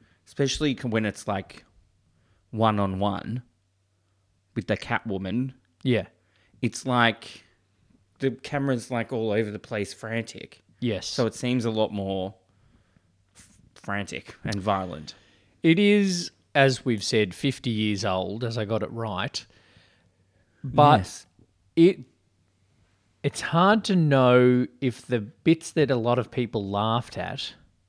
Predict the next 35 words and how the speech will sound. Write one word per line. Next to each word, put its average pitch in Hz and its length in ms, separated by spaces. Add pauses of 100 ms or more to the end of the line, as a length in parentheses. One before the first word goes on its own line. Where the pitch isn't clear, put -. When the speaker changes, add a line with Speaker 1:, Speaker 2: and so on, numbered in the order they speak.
(360)
Speaker 2:
were 117 140
meant 113 320 (120)
to 113 100
be 101 160
funny 95 840 (720)
in 117 360
the 107 160
original 101 580
time. 92 500 (200)
Speaker 1:
Yeah, 107 340
some 143 340
of 196 220
the 190 840 (160)
acting 117 720 (1500)
of 104 200
the 107 100
sup-, - 300 (140)
like, 110 380
the 113 200 (180)
little 117 260
cameo 104 460
bit 95 300
players, 90 460
if - 120
that's - 260
what 101 160
you're 95 120
gonna 95 160
call 98 420
'em. 107 100
Speaker 2:
Yes, 110 360
the 120 100
supporting 110 560
cast. 104 480
Speaker 1:
Quite 131 520